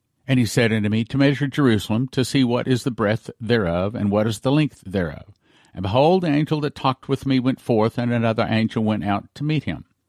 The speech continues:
and said unto him, "Run." Speaking to this young man, saying, Jerusalem shall be inhabited as towns," listen, this is very important,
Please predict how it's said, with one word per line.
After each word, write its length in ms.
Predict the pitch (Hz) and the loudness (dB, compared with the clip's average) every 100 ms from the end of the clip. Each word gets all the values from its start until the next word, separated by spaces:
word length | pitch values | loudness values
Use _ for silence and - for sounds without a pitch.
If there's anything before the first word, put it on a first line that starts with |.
| _ - - - | _ -20 -20 -4
and 160 | 123 131 | -2 0
said 240 | 180 175 | 0 2
unto 200 | 156 139 | 2 2
him, 260 | 143 151 170 | 2 2 2
"Run." 380 | 196 107 - - _ _ _ _ | 0 0 -6 -16 _ _ _ _
Speaking 420 | - - 202 185 | -6 -2 0 0
to 60 | 147 | 2
this 200 | 139 139 | 0 2
young 200 | 131 131 | 2 4
man, 280 | 95 98 123 | 2 2 0
saying, 520 | - 107 92 98 104 _ - | 0 0 2 0 -4 _ -6
Jerusalem 720 | 110 143 208 - 98 101 131 | 0 4 4 2 0 0 -2
shall 280 | - 117 131 | -2 -2 0
be 120 | 135 | 0
inhabited 720 | 135 120 160 135 - 95 110 - _ _ | 0 0 0 -2 -2 -4 -6 -12 _ _
as 240 | 104 104 - | -2 -2 -4
towns," 500 | - 127 123 131 - | -2 2 2 0 -2
listen, 460 | 92 - 127 143 | -6 -4 -4 -4
this 180 | 87 90 | -6 -8
is 60 | 82 | -6
very 180 | 95 120 | -4 -2
important, 460 | 127 151 110 123 | 0 0 -2 -4